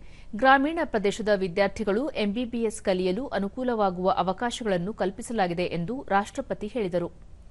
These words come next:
ಸಾಮಾನ್ಯ ಜನರಿಗೆ ಕಡಿಮೆ ದರದಲ್ಲಿ ಔಷಧ ಲಭ್ಯವಾಗುವಂತೆ ಜನೌಷಧ ಕೇಂದ್ರಗಳ ಸ್ಥಾಪನೆ ಮಾಡಲಾಗಿದೆ.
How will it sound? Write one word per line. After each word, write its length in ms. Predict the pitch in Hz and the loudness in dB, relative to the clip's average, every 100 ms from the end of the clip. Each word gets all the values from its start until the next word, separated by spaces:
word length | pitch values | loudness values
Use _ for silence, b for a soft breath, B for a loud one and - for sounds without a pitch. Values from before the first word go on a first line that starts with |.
| B B B B | B B B B
ಸಾಮಾನ್ಯ 580 | - 311 294 285 330 392 | -2 6 6 6 2 2
ಜನರಿಗೆ 520 | 302 262 240 220 233 | 0 2 2 2 0
ಕಡಿಮೆ 380 | 269 214 214 240 | 2 2 2 2
ದರದಲ್ಲಿ 540 | 254 220 202 185 220 247 | 2 2 2 0 -2 0
ಔಷಧ 360 | 180 196 220 226 | 0 0 -2 -2
ಲಭ್ಯವಾಗುವಂತೆ 920 | 247 180 165 196 180 175 175 170 180 233 - | 2 0 0 0 0 2 -2 -2 -2 -4 -2
ಜನೌಷಧ 540 | 170 214 214 233 226 208 | -2 0 0 -4 -4 -4
ಕೇಂದ್ರಗಳ 440 | 196 196 185 175 170 | -2 -2 0 0 0
ಸ್ಥಾಪನೆ 540 | - 196 202 226 226 | -2 -2 0 0 -2
ಮಾಡಲಾಗಿದೆ. 580 | 226 214 175 170 165 | -2 -2 0 0 0